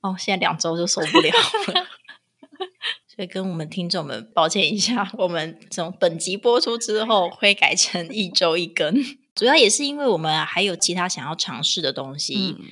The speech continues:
Speaker 1: 对，那如果一周两更的话，那个时间真的是太密集了。我们如果还要维持平常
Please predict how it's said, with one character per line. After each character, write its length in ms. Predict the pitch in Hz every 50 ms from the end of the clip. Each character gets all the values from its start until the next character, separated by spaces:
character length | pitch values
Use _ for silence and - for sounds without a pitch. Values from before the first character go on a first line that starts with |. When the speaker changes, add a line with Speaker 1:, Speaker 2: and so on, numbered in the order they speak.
| - - - _ _ -
Speaker 1:
对， 140 | 196 180 165
那 160 | 196 202 196
如 100 | 185 185
果 100 | 180 156
一 120 | - 180
周 160 | 165 185 170 -
两 180 | 165 127 135
更 140 | 139 160 160
的 40 | 151
话， 220 | 156 - 160 165
那 100 | 160 185
个 140 | 185 185 160
时 140 | - - 165
间 120 | 151 156
真 200 | 156 - 175 165
的 80 | 160 151
是 340 | 160 - 170 156 143 123 -
太 220 | - - 165 151
密 200 | 143 156 147 135
集 300 | - - - - - -
了。 240 | - 98 76 - - _
我 100 | - 139
们 260 | 135 135 135 127 135
如 120 | - 160 165
果 120 | - 165
还 120 | 147 139
要 100 | 143 147
维 180 | 156 143 143 156
持 200 | 151 - 156 147
平 180 | - - 151 151
常 320 | - - 131 135 135 135